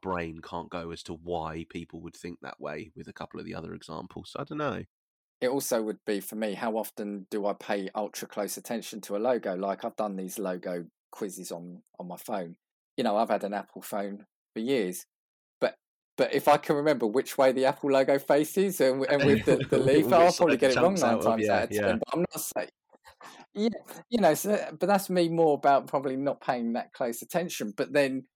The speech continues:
Speaker 2: when you're looking at it, you
Speaker 1: Yeah.
Speaker 2: know the logo. You, you recognise it's Apple, and then you say, "No, I
Speaker 1: Yeah.
Speaker 2: always thought it was that side." But does it, does it stem from that? So, yeah, so this guy is saying that,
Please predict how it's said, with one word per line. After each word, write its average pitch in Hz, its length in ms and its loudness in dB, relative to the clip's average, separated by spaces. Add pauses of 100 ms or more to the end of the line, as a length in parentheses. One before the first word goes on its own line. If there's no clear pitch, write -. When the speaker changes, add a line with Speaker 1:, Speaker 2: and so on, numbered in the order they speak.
(100)
Speaker 2:
when 160 160 2
you're 147 120 2
looking 147 380 -2
at 104 160 2
it, 101 140 -2
you 110 160 0
Speaker 1:
Yeah. 87 140 2
Speaker 2:
know 170 220 4
the 120 140 0
logo. 127 480 0 (720)
You, 131 160 -2
you 135 260 -2 (100)
recognise 117 380 2
it's - 140 -8
Apple, 104 540 -2
and 117 100 -6
then 131 80 0
you 123 80 -4
say, 113 180 -8
"No, 139 260 -4
I 131 80 -4
Speaker 1:
Yeah. - 80 -4
Speaker 2:
always 120 220 -4
thought 104 240 -8
it 104 100 -8
was 113 160 -8
that 196 200 -2
side." 95 360 -10 (100)
But 127 200 -4
does 127 220 -4
it, 120 140 -4 (240)
does 120 120 -10
it 107 100 -12
stem 127 260 -6
from 139 140 -12
that? 160 200 -6 (480)
So, - 140 -2
yeah, 190 160 6
so 156 180 0
this 196 240 0
guy 151 320 6
is 120 340 -4
saying 120 300 0
that, 113 280 -2